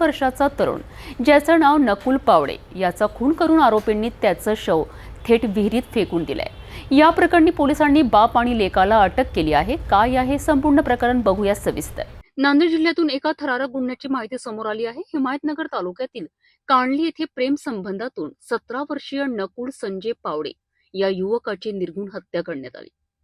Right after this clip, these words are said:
नकुल हा शनिवारपासनं बेपत्ता होता. कुटुंबियांनी तामसा पोलीस ठाण्यात अपहरणाची तक्रार दाखल केली होती. पोलिसांनी तपास सुरू केल्यानंतर मिळालेल्या गोपनीय माहितीच्या आधारे पोलिसांनी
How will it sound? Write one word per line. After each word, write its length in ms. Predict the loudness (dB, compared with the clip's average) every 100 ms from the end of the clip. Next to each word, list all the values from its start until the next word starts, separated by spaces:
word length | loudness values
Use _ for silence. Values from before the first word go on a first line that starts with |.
| _ _ -14 0
नकुल 340 | 2 4 6
हा 80 | 4
शनिवारपासनं 760 | 4 2 2 2 0 -2 -2 0
बेपत्ता 460 | 0 0 -4 -6 -8
होता. 260 | -8 -10 -20 _ _ _ 0
कुटुंबियांनी 580 | 4 6 6 4 4
तामसा 440 | 2 2 0 0 -2
पोलीस 360 | -2 -6 -4
ठाण्यात 220 | -4 -4 -6 -6
अपहरणाची 680 | -6 -4 -2 -2 -6 -8 -12 -10
तक्रार 260 | -8 -6
दाखल 320 | -4 -6 -6 -10
केली 160 | -8 -10
होती. 260 | -12 -14 -18 _ _ _ _ _ _
पोलिसांनी 460 | -4 -2 -2 -4 -4 -4
तपास 260 | -4 -4 -4
सुरू 220 | -2 -2
केल्यानंतर 500 | 0 -2 -2 -4 -8 -8 _ _ -4
मिळालेल्या 400 | 2 4 4 2
गोपनीय 500 | 0 -4 0 0 2
माहितीच्या 500 | 0 0 0 -2 -2
आधारे 320 | -2 -2 -6
पोलिसांनी 600 | -6 -6 -6 -4 -4 -6